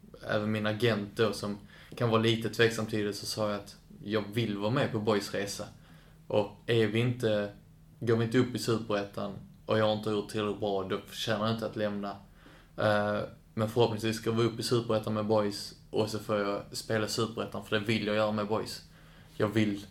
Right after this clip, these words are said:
till exempel nu blir det Östur, jag vill spela ett derby också med T H F. Eh, hopp-, förhoppningsvis med publik, för det är någonting man alltid har, har velat göra.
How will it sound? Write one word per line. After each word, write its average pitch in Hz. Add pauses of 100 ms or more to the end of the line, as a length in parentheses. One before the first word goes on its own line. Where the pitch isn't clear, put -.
(200)
till 110
exempel 110
nu 107
blir 110
det 110
Östur, 107
jag -
vill 110
spela 110
ett 107
derby 104
också 113
med 101
T 113
H 107
F. 101 (680)
Eh, 104
hopp-, 120
förhoppningsvis 113
med 110
publik, 107
för -
det 110
är 107
någonting 113
man 107
alltid 107
har, 98 (460)
har 110
velat 110
göra. 104